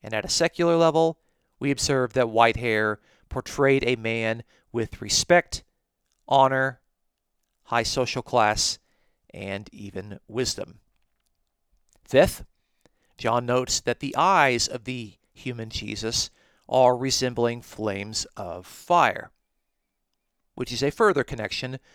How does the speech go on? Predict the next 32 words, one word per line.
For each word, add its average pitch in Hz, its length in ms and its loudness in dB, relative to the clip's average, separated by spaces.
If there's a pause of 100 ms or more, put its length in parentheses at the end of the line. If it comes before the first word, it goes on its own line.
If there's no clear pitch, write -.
(200)
with 123 360 -2
our 117 220 0
human 120 360 -10
revealer 104 420 -4
that 104 140 -6
appeared 98 560 -10
to - 80 -16
Daniel 95 540 -10 (240)
in 113 280 -12
Daniel 98 320 -8
chapter - 400 -10
ten. 131 360 -2 (1040)
On 135 80 -6
the 131 80 -6
Jewish 190 260 4
side 180 220 6
of 170 100 2
things, 180 460 -4 (640)
noteworthy 123 580 -2
human 135 320 -8
beings, 139 560 -4 (480)
such - 460 -4
as 107 480 0 (360)
Lamech's 110 460 -2
son 151 540 2 (360)
and 113 440 -6
Jacob 107 380 -6
the - 80 -14
patriarch, 156 720 0 (300)
were 185 140 4
also 143 500 4
envisioned 127 680 -4